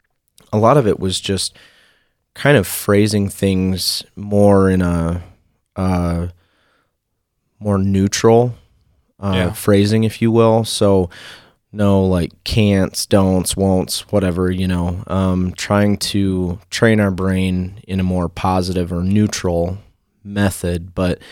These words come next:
Speaker 1: um, a lot of it was, for me, where it kinda hit home was more talking about, like, negative,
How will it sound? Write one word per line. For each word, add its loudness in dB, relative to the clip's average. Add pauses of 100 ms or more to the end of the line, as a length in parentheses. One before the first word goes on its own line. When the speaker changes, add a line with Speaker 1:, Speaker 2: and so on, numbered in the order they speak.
(440)
Speaker 1:
um, 0 (320)
a 2
lot 4
of 2
it 0
was, -6 (380)
for -2
me, 2 (320)
where 4
it -4
kinda -2
hit -2
home 2
was -2
more 0 (480)
talking 0
about, 0
like, -2 (240)
negative, -2